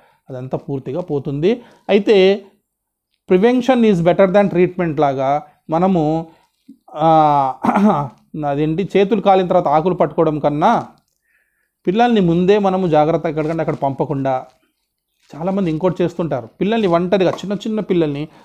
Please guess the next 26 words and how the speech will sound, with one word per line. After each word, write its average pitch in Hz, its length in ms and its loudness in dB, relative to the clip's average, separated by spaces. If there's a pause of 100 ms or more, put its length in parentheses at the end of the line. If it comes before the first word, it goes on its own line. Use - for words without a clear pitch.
(140)
ఒంటరిగా 190 300 2
అలా 175 200 4 (1000)
పడుకోబెట్టేసి 180 500 4
ఈడేదో 175 200 4
సినిమాలు 175 380 0
చూసుకుంటుంటారు 139 560 -4
రూమ్లో, 139 300 -6 (680)
ఎక్కడికో 165 400 2
ఒక 160 80 2
మంతకాలు 165 440 0
చే-, 156 160 0
మ-, 143 260 -4
మంతనాలు 156 460 0
చేస్తుంటారు. 131 500 -4 (1600)
పిల్లలు 214 240 4
ఉలిక్కి 196 240 2
పడుతుంటారు. 143 500 -2
ప్రవక్త 165 320 -2
గారు 175 140 2
అన్నారు, 151 260 -2
"ఒక్కడిగా 180 640 2
ఒంటరిగా 160 500 0
ఉండేవాడితో 160 400 2
శైతాన్ 165 380 0
ఉంటాడని" 131 400 -8
చెప్పి. - 160 -20